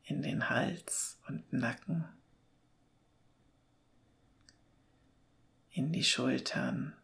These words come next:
den ganzen Rücken hinunter, in den Bauch, in die Beine, bis in die Füße, hin zu den Zehenspitzen.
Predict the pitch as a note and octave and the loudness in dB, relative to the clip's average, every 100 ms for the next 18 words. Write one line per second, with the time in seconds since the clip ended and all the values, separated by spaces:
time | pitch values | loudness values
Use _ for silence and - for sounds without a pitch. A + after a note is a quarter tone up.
0 | _ _ - - - A#2 B2+ C3+ - C3 | _ _ -6 -4 2 2 4 2 2 2
1 | C3 - C3+ C#3 C3 B2+ B2+ C3 - C#3+ | -2 0 0 2 2 2 2 0 -2 -4
2 | C3 - - - - - - - - - | -4 -10 -20 -20 -20 -20 -20 -20 -20 -20
3 | - _ - C3 B2+ A#2+ - A2+ B2 B2+ | -20 _ -2 2 4 2 0 2 2 2
4 | D3+ - - - - _ _ _ E3+ D#3+ | -2 -6 -14 -16 -20 _ _ _ -2 0
5 | D#3 - B2 B2 A#2+ B2 B2+ C3+ - - | -2 -2 -2 -2 -2 0 -2 -2 -8 -18
6 | _ _ - - - - D3 D3 - - | _ _ -20 -20 -20 -6 -2 0 0 2
7 | C3+ C#3 C#3+ - - D#3 - - - D#3+ | 2 2 0 -2 -2 0 2 2 0 0
8 | D#3 - _ _ - - - - D#3 D#3 | -4 -10 _ _ -20 -20 -20 2 4 4
9 | D#3 D#3 - - - D#3 - D#3 D#3+ D#3 | 2 0 -2 0 0 0 0 0 0 0
10 | - - - - - - D3+ | -2 -2 -6 0 2 2 -2